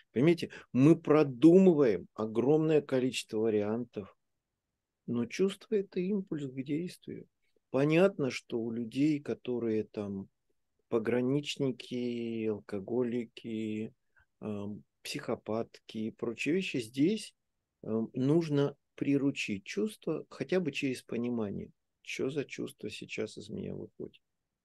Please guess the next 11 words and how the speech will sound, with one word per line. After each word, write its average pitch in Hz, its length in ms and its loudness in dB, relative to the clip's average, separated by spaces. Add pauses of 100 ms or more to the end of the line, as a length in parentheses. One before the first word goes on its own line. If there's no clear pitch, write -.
(1500)
Вот. 127 540 -4
Но 139 800 2 (160)
чрезмерно 139 800 0
прирученные 120 960 -4
чувства, 139 720 -6
они 120 680 -6 (380)
оказываются 117 640 -10
почему-то 113 440 -8
заблокированы. 113 960 -8
Не 110 120 -8
знаю. 117 440 -8